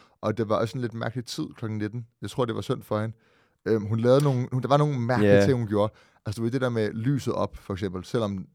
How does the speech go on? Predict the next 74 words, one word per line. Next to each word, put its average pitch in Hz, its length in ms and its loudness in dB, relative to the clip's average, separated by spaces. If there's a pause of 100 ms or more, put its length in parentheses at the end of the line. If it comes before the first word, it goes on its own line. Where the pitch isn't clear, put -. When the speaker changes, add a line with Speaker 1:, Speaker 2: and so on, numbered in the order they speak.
Speaker 1:
det 104 60 -2
ikke 95 100 -2
er 92 40 -2
mørkt. 87 260 -4 (300)
Speaker 2:
Ja. 101 160 6 (160)
Speaker 1:
Og - 80 -8
man 113 140 0
er - 40 -2
sådan, - 140 -10 (100)
"Ah." 64 60 -2
Speaker 2:
Det - 80 -4
skal 117 160 4
man 101 100 4
ikke 90 140 0
gøre. 85 180 -6 (280)
Speaker 1:
Altså, 98 160 -8 (380)
vi, 110 120 -4 (140)
altså, 92 200 -8
hvis 101 80 -8
det, 101 240 -4 (400)
det 117 100 -2
var, 107 100 6 (140)
det 135 80 8
var 123 60 10
bare 82 320 4 (680)
altså, 127 180 -4
det 98 60 -4
er 104 40 -2
mærkeligt. 95 260 -4
Speaker 2:
Jeg 131 80 6
føler 143 200 10
også, 123 180 4
at 123 40 -2
hele 139 120 2
koncerten 123 400 4
burde 110 200 0
hun 104 80 0
bare 98 340 2
sådan, 98 240 -6
hun, 110 160 0 (240)
selvfølgelig 131 280 2
sparker 98 220 2
hun 92 100 2
røv, 90 260 2 (280)
Speaker 1:
Ja. 92 100 -10
Speaker 2:
men 107 180 4
sådan, 95 300 -6
hun, 131 140 0
det 123 80 -2
var 117 120 4
sådan, 110 220 -4
det 107 100 -4
var 110 80 2 (100)
den 151 120 6
energi, 110 380 0
der 87 80 -6
skulle 101 200 -10
have - 20 0
været 98 120 2
der 101 160 -4
hele 117 220 2
vejen 95 160 2
igennem, 87 280 -6
og - 60 -12
det 98 80 -8
synes - 200 -10
jeg 110 40 -4
også, 98 120 -8
der 95 60 -6
mangler 95 280 0
lidt. 95 100 -4
Jeg 101 100 -4
føler, 120 240 2
hun, 117 160 2